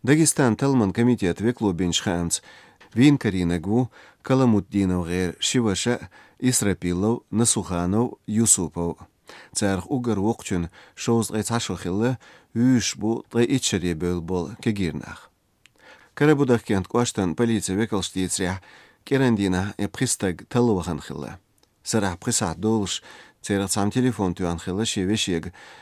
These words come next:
ше мыше юэха эл. Шесна уаст яц яхваханч вешин цакарина талар хой. Телефоне хул жуап луш сахилы цар. Га уашва дина сатош, үш бай ин Карина, уарцх бөл баханч нахан.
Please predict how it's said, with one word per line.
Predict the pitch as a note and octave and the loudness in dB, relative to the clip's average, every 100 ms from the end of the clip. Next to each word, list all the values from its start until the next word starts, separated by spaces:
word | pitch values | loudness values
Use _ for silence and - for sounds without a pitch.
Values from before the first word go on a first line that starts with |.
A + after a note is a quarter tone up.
| - - | -20 -8
ше | - G#2 - | -2 0 0
мыше | A#2 - | 0 -2
юэха | E2+ F#2 G#2+ G2 F#2 - | -4 0 0 0 -6 -8
эл. | A1+ - - _ _ _ _ _ | -10 -16 -20 _ _ _ _ _
Шесна | - A2 G2 A2 A2 | -4 0 0 0 -2
уаст | A2+ A#2+ - | -2 -4 -2
яц | F2 G#2+ - | -4 -4 -4
яхваханч | - A2+ G#2 F#2 E2 E2+ G2 | -2 -2 0 -4 -4 -6 -2
вешин | A2 - F2+ D#2+ - - - | -2 -2 -2 -4 -10 -20 -6
цакарина | - G#2+ G#2 D#2+ E2+ | -2 0 0 0 -4
талар | F#2 G2 F2 D#2+ | -4 -4 -4 -6
хой. | - - - _ _ _ _ _ _ | -12 -14 -16 _ _ _ _ _ _
Телефоне | - C#3+ A#2 A2+ G2+ | 0 2 4 4 4
хул | F2 F#2+ F2+ | 2 -2 -4
жуап | F#2 B2 A#2+ | -2 -2 -2
луш | A#2 B2 | -4 -2
сахилы | - F2 D#2+ D2 | 0 -2 -8 -8
цар. | - C2+ - _ _ - - - | -8 -8 -12 _ _ -20 -20 -6
Га | G#2 | 0
уашва | A#2 A#2+ - F2+ | 2 2 0 -2
дина | F#2+ F#2 F#2+ | 0 0 0
сатош, | - F#2+ A#2+ A#2 - - - - | -2 -2 -2 -2 -6 -12 -20 -12
үш | G#2 F#2+ | -6 -2
бай | G#2+ B2 A2+ | 2 2 0
ин | F2 | -4
Карина, | F2 F2 F2+ G#2+ A2+ _ _ - | -4 -2 -2 -2 -4 _ _ -4
уарцх | A2+ A2+ - | 0 0 -2
бөл | F2 D#2+ | -4 -4
баханч | D#2 E2+ D#2 D2+ - | -4 -6 -6 -6 -4
нахан. | G2 F2+ - A1 | -4 -4 -6 -16